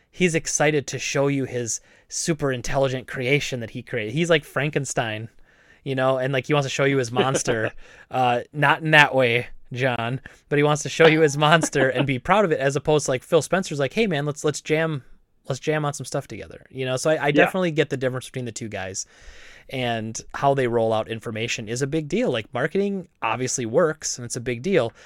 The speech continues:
Speaker 1: I guess ultimately I'd like there to be somewhere in, in between, but,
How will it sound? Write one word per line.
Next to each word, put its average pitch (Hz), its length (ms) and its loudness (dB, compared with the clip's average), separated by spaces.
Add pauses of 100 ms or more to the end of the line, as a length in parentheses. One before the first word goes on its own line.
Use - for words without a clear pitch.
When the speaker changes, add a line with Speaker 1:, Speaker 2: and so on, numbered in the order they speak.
(220)
Speaker 1:
I 156 80 2
guess 208 320 0 (180)
ultimately 139 520 0
I'd 123 160 0
like 120 180 -2
there 113 100 -2
to 107 80 -8
be 110 100 -8
somewhere 110 420 -4
in, 104 160 -8
in 113 180 -12
between, 104 480 -6 (800)
but, 107 260 -2